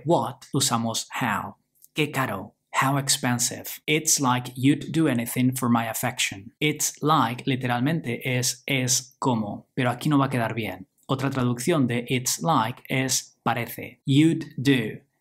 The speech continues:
Tenemos el apóstrofo de, que puede ser tanto had como would. Para que sea had, necesitamos un verbo después en participio de pasado. Para que sea would, necesitamos después un verbo en forma base. En este caso tenemos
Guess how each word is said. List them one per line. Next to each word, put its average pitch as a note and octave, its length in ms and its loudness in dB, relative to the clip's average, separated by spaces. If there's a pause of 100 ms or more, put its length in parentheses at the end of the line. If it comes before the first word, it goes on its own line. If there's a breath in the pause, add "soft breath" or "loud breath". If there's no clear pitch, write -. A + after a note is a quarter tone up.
Tenemos D#3+ 360 2
el D#3 80 0
apóstrofo C3+ 640 -2
de, A2 420 -6
que B2 80 -2
puede C3+ 220 2
ser B2+ 280 0
tanto A2 380 -4
had B2+ 400 0 (160)
como A#2+ 320 4
would. A#2+ 540 0 (360)
Para B2 200 -2
que B2 80 -6
sea D#3+ 280 0
had, C3+ 440 0
necesitamos C3+ 640 0
un A#2+ 120 0
verbo B2+ 340 -2
después A#2 420 -2
en B2 100 2
participio A#2+ 480 -4
de G#2 80 -4
pasado. G#2+ 560 -4 (300)
Para A#2 180 -2
que A2+ 80 -6
sea A#2 300 0
would, C3+ 440 2
necesitamos B2+ 640 0
después B2+ 520 -2
un B2+ 160 4
verbo C3+ 280 -2
en A2 80 -4
forma A2 280 -2
base. G#2 480 -4 (360 soft breath)
En A#2+ 120 2
este E3 200 2
caso E3 300 -2
tenemos C3 560 2